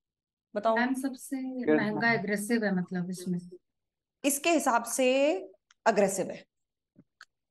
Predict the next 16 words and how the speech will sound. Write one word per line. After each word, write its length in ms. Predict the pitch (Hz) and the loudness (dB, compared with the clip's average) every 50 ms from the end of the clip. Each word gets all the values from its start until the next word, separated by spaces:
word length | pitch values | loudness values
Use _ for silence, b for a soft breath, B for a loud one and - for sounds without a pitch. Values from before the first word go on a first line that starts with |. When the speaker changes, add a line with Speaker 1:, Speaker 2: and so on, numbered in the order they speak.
| _ _ _ | _ _ _
Speaker 2:
और 440 | 233 220 220 226 226 233 240 240 240 | 0 2 4 4 4 4 4 4 2
Speaker 1:
Short 140 | 240 - 247 | 2 4 4
term 140 | 226 - 220 | 4 4 6
sources 200 | 220 302 330 339 | 6 6 6 8
Speaker 2:
कंजर्वेटिव 440 | 285 311 302 294 277 277 302 349 359 | 8 6 6 6 6 6 6 6 4
Speaker 1:
of 60 | 349 - 269 | 4 4 4
finance 280 | 233 220 254 320 - | 4 6 4 4 4
होते 180 | 339 247 - 226 | 2 2 4 2
हैं 60 | 247 | 2
ना, 100 | 330 392 | 2 2
वो 180 | 339 240 226 247 | 2 2 2 4
वैसे 240 | 240 247 240 - 339 | 4 4 4 4 4
भी 80 | 359 | 4
महंगे 280 | 302 247 220 196 202 208 | 6 4 4 4 4 4
होते 200 | 196 160 - 160 | 4 2 0 -2
हैं। 140 | 147 - | -4 -6